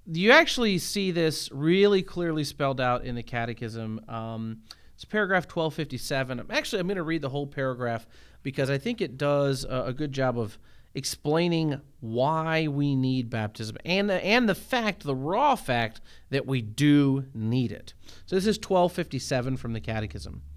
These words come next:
"The Lord himself affirms that baptism is necessary for salvation. He also commands his disciples to proclaim the gospel to all nations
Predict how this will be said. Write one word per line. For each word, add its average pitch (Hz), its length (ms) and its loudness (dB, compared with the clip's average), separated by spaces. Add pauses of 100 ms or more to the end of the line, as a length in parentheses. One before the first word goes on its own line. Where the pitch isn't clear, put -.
(1080)
"The 156 160 6
Lord 220 460 6
himself 175 560 2
affirms 151 540 0
that 139 180 -2
baptism 143 640 0
is 120 180 -4
necessary 135 720 -2
for 123 520 -6
salvation. 113 1000 -4 (1160)
He 165 200 2
also 175 440 6
commands 156 520 0
his 135 180 0
disciples 220 720 -2
to 139 160 -6
proclaim 143 560 -4
the 123 80 -4
gospel 117 540 -4
to 127 200 -6
all 185 240 0
nations 127 600 -4